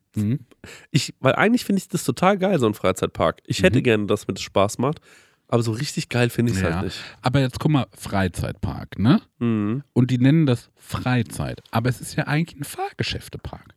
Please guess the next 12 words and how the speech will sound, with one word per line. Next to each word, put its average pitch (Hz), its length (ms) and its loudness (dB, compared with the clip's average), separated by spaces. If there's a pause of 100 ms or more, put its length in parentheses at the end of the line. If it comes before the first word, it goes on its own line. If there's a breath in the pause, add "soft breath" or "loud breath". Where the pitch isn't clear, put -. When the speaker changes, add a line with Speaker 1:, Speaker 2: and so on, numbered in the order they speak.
Speaker 2:
Ja. 117 320 4 (200 soft breath)
Speaker 1:
Wie 170 120 2
wäre 196 140 4
mal 190 200 2
ein 160 60 0
Freizeitpark, 151 760 -2
wo 139 60 0
man 143 180 4
so, 131 260 2 (1300)
weißt 131 160 2
du, 151 60 2
so, 127 180 4